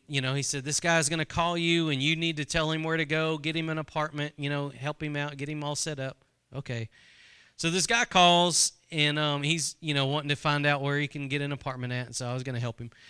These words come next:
Well, we're talking on the phone, and I'm just, you know, talking to him, talking to him, talking to him. And we just, you know, it's, at one point, it was just the,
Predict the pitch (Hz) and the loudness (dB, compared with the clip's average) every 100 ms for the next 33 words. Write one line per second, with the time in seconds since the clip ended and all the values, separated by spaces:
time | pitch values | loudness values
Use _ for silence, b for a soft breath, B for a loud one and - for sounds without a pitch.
0 | B - 190 277 180 151 139 131 117 139 | B -4 -2 0 0 -2 -2 -2 -2 2
1 | 139 143 147 120 127 147 135 - - _ | 2 4 2 0 -2 -2 -2 -2 -4 _
2 | 143 120 117 123 151 - 139 151 143 135 | -6 -2 -2 -2 -2 -2 -6 -4 -4 -6
3 | 120 120 113 117 113 190 165 175 175 170 | -8 -10 -10 -10 -10 -10 -10 -10 -10 -10
4 | b b b b b b - 147 160 311 | b b b b b b 2 4 4 2
5 | 359 285 - _ 165 180 180 165 147 - | 0 -2 -4 _ -2 2 4 4 0 0
6 | 165 156 160 202 - 214 185 175 214 185 | 4 4 4 2 2 0 2 0 -2 0
7 | - - 147 147 | 0 -2 -4 -2